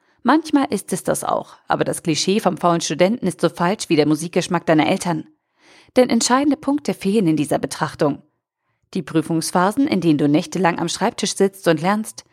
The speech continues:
die Hausarbeiten und Praktika, die du nebenbei erledigen musst, die Nebenjobs, die dir deine Wohnung und die Partys erst ermöglichen und so weiter. Nicht jeder Student, der mit Laptop auf dem Bett liegt, zieht sich gerade die neueste Serie rein.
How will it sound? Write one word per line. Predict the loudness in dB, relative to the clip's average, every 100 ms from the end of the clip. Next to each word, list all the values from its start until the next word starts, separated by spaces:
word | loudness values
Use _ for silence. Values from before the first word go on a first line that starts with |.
| _ _ -4
die | 0
Hausarbeiten | 0 0 2 2 2
und | -2
Praktika, | -2 -4 -2 -4 0 -2
die | -2
du | -2 -2
nebenbei | -2 0 0 2 2
erledigen | 2 2 2 2 2
musst, | 2 -2 -12 _ _ _ _ -4
die | 0
Nebenjobs, | 0 0 2 2 2 -6
die | -6
dir | -2
deine | 0 2 2
Wohnung | 2 0 0
und | -2 -6
die |
Partys | -8 -6 -6 -6
erst | -4 0
ermöglichen | 2 2 0 -2 -2 -4 -6 _
und | -2 0 0
so | 0
weiter. | 0 0 -2 -2 _ _ _ _ _ _ _ _ _ _ _ _ _
Nicht | 2 2 0
jeder | 2 2
Student, | 2 2 2 4
der | 2
mit | 4
Laptop | 2 0 0 -2
auf | -2
dem | 0
Bett | 0 0
liegt, | 0 -2 -4 -18
zieht | -4 -2 -2
sich | -4
gerade | -4 -2 0 -2
die | 2 4
neueste | 4 2 -2 -2
Serie | 0 0 -2 0
rein. | 0 -2